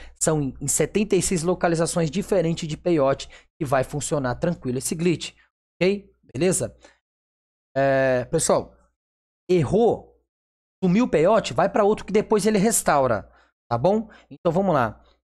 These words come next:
que que acontece, ó? Sessão pública, a gente vai fazer o quê, ó? Olha meu level,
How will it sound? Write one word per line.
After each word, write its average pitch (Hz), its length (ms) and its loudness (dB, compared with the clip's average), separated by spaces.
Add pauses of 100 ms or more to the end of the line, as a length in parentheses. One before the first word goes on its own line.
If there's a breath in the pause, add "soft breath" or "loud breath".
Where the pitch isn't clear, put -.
(100)
que 180 60 -4
que - 60 -10
acontece, 160 500 -2
ó? 123 180 -2 (720 soft breath)
Sessão 185 240 2
pública, 160 580 -2 (220 soft breath)
a 139 80 -6
gente 165 200 -2
vai 165 120 2
fazer 170 240 0
o 196 60 0
quê, 160 180 -2
ó? 110 240 0
Olha 202 220 2
meu 214 120 4
level, 190 480 2